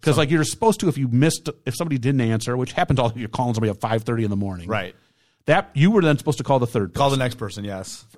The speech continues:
Speaker 1: Inevitably, that person wouldn't do that, or there'd be phone numbers that are outdated.
Speaker 2: We had some controversies here.
Speaker 1: Oh, yeah, people drove all the way here. True story. I would always,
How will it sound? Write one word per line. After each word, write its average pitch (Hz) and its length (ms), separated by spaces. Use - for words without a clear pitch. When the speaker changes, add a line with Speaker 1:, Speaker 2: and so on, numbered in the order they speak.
Speaker 1:
Inevitably, 190 600
that 143 200
person 151 240
wouldn't 139 180
do 107 160
that, 104 320
or 123 100
there'd 127 160
be 127 120
phone 160 260
numbers 160 260
that 143 60
are 135 160
outdated. 98 540
Speaker 2:
We 127 200
had 233 160
some 127 160
controversies 113 720
here. 104 120
Speaker 1:
Oh, 220 120
yeah, 196 80
people 160 260
drove 135 300
all 170 120
the 175 60
way 165 160
here. 135 440
True 175 200
story. 123 400
I 113 120
would 117 100
always, 131 240